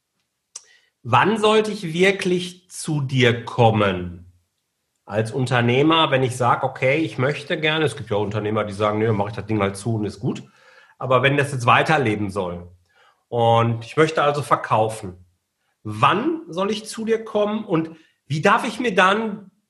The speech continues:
die Zusammenarbeit vorstellen? Ich kann mir jetzt nämlich gut vorstellen, dass es eben keine Sache ist, so eine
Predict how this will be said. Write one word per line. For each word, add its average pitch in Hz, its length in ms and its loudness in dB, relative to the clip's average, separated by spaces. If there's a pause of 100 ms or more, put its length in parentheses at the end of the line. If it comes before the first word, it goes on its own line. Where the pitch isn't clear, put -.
(160)
die 180 140 -8
Zusammenarbeit 170 920 2
vorstellen? 98 1000 -6 (760)
Ich - 160 -14
kann 185 220 0
mir 220 380 4 (240)
jetzt 170 260 -6
nämlich 185 300 -4
gut 247 240 0
vorstellen, 180 800 2
dass 185 180 -4
es 170 140 -10
eben 170 160 -4
keine 190 320 0
Sache 190 240 0
ist, 175 340 -8
so 160 140 0
eine 156 300 -2